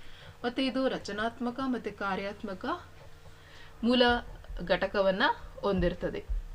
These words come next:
ನೆಕ್ಸ್ಟ್ ಇದು ಸ್ತಂಭ ಅನುಲೇಪಕ ಅಂಗಾಂಶ.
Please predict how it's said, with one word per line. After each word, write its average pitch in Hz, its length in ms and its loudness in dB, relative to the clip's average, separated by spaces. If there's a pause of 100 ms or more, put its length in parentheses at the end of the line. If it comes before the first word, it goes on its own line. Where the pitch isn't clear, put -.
(400)
ನೆಕ್ಸ್ಟ್ 254 300 0
ಇದು 254 300 0 (480)
ಸ್ತಂಭ 208 380 4
ಅನುಲೇಪಕ 208 640 4
ಅಂಗಾಂಶ. 175 640 2